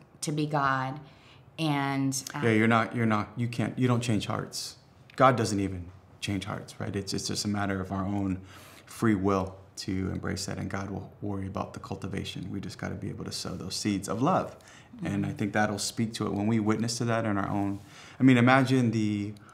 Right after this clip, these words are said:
Speaker 2: the witness that you provide to one another, whomever is on the other side of that argument, when you just love them through it.
Speaker 1: Right, right.
Speaker 2: I mean, even, you know, that's a de-escalation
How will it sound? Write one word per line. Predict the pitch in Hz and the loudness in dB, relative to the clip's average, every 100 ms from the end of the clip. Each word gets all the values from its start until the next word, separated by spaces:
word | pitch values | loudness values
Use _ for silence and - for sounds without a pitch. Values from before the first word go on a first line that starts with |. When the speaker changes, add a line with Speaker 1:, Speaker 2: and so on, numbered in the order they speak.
| - - - - - - - - | -20 -20 -20 -18 -18 -18 -20 -6
Speaker 2:
the | - 104 101 98 101 107 | 0 2 0 -2 -4 -2
witness | 113 113 110 95 | 2 2 2 -2
that | 110 - | -4 -6
you | 117 104 | -2 -2
provide | - 101 107 104 101 | -2 0 2 2 0
to | 101 | -2
one | 101 101 | 0 0
another, | 101 98 101 98 | 0 0 0 0
whomever | 120 117 120 107 | 2 4 4 2
is | 101 | 2
on | 101 | 0
the | 104 | 0
other | 104 101 | -2 -2
side | - 98 98 | 0 0 0
of | |
that | 98 98 | -2 0
argument, | 107 120 101 98 107 - - - - - | 2 2 0 0 -4 -10 -20 -20 -20 -8
when | 107 104 101 98 98 | 0 2 4 2 0
you | 101 | 0
just | 123 - | 0 0
love | 101 113 | 0 0
them | 117 | 0
through | 98 104 113 | -2 -4 -4
it. | - - - - | -6 -10 -14 -8
Speaker 1:
Right, | 165 143 135 - - - - - | -2 -2 -4 -10 -16 -20 -20 -12
right. | 151 156 139 135 - | -4 -2 -2 -4 -8
Speaker 2:
I | 104 | -6
mean, | 101 107 | -2 0
even, | 117 117 104 | 2 2 2
you | 113 | 4
know, | 104 | 4
that's | 98 113 113 | 6 4 4
a | 110 | 0
de-escalation | 120 123 - 113 - 107 98 107 104 - 104 98 | 2 2 2 0 0 -2 0 0 0 -2 0 0